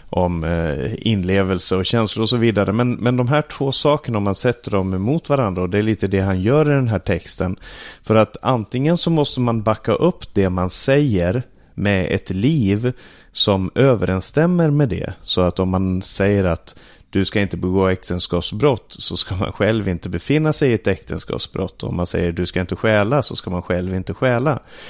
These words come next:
Eh, så antingen måste man backa upp det man säger med ett liv, eller så måste man på något sätt moderera det man säger. Och en sån som Jesus, när man läser evangelierna, han behövde inte moderera det han sa, därför att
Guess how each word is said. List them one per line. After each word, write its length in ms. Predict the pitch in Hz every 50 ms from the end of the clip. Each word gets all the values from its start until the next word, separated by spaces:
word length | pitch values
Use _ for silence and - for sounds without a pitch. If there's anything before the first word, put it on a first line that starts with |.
| - - - - -
Eh, 340 | - 101 104 104 104 104 101 - - -
så 220 | - - - 120 -
antingen 360 | - 135 127 - 135 151 165
måste 200 | 180 170 - 139
man 160 | 131 127 123
backa 220 | 113 110 - - 127
upp 220 | 151 - - -
det 100 | - 95
man 140 | 92 95 90
säger 300 | - - 120 120 107 95
med 160 | 90 92 90
ett 120 | 90 -
liv, 340 | 135 151 156 123 98 92 - - - - - -
eller 440 | - - 120 143 165 180 170 151 117
så 180 | 92 - 113
måste 400 | 110 110 123 127 - - - -
man 220 | 90 92 92 95 87
på 120 | - 120
något 220 | 107 95 92 - -
sätt 340 | - - 90 85 - -
moderera 1000 | - 98 104 107 104 104 113 113 110 131 175 208 190 131 92 - 71 55 - 95 - -
det 160 | - 95 95
man 160 | 90 90 90
säger. 540 | - - - 73 - - 50 50 50 - 113 - - _ - - - - -
Och 460 | - 101 107 107 110 110 - - -
en 220 | - 107 120 113
sån 220 | - - 135 123 113
som 180 | - 123 120
Jesus, 520 | 123 135 139 123 107 - - 175 165 - -
när 80 | 113
man 160 | 104 104 104 104
läser 320 | 104 98 - - - 98
evangelierna, 720 | 98 95 98 95 95 101 123 135 143 147 135 123 104 90 82
han 200 | 90 117 135 135
behövde 320 | 139 117 117 123 135 151
inte 180 | 156 135 - 98
moderera 680 | 98 95 92 90 95 98 92 90 82 82 85 85 85
det 140 | 82 92 87
han 160 | 85 92 87
sa, 260 | - - - 82 80 80
därför 260 | 85 85 - - 87
att 180 | 80 - -